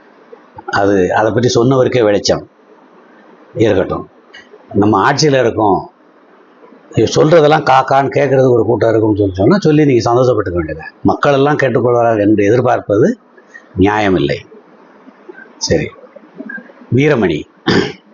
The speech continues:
இ-, இந்த கழகங்களுக்கு ஜால்ரா போடுறதுக்கு ஒரு மிக பெரிய தலைவர், முக்கியமான தலைவர்னா அது வீரமணி. இவங்கெல்லாம் இந்த பார்ப்பன ஈயத்தை, ஈயம்,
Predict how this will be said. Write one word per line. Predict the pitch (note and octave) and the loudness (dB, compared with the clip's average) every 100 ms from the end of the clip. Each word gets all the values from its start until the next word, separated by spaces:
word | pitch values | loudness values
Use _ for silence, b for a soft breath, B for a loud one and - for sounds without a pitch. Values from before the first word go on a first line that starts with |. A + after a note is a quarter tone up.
| - _ - - - - - - - - - - - - - | -20 _ -20 -20 -18 -18 -20 -20 -20 -20 -20 -20 -20 -20 -8
இ-, | - - | -6 -2
இந்த | C#3 D3+ C3+ C3 A#2 G#2+ F#2+ - - _ _ - | 2 2 2 2 2 0 -2 -8 -16 _ _ -2
கழகங்களுக்கு | C#3+ E3 G3+ G#3 F#3+ F3 E3+ | 2 4 4 4 4 2 2
ஜால்ரா | B2+ C#3 E3 F3 | 2 2 4 2
போடுறதுக்கு | C#3 C#3+ C3+ B2+ | 2 0 0 0
ஒரு | B2 A2+ | 2 2
மிக | A2+ A2 A2+ C3+ D3+ | 2 2 2 2 0
பெரிய | - B2 C3 E3+ G3 | 0 0 2 2 2
தலைவர், | C#3+ C3+ C3+ A#2+ | 2 0 0 0
முக்கியமான | G#2+ - C#3+ D3+ C#3 | 0 0 0 2 2
தலைவர்னா | A#2 A2+ A2+ D#3 | 2 2 2 2
அது | C#3 G#2+ | 2 2
வீரமணி. | G#2+ F2 D#2 D2 _ _ _ _ - - _ - - - - - - - - _ - - - - - - - - D4+ - - - - - A2 - | 2 0 -2 -6 _ _ _ _ -20 -20 _ -20 -20 -20 -20 -20 -20 -20 -20 _ -20 -20 -20 -20 -20 -20 -20 -20 -20 -20 -20 -8 -4 0 -2 0
இவங்கெல்லாம் | C#3+ D#3 E3+ G3+ | 0 2 2 2
இந்த | F#3 | 2
பார்ப்பன | D#3 E3 F3 G3 F3 | 4 2 2 2 2
ஈயத்தை, | F3+ G3+ - D3+ B2 | 2 2 2 2 2
ஈயம், | A#2 E3+ C#3+ F#2+ | 2 2 2 -2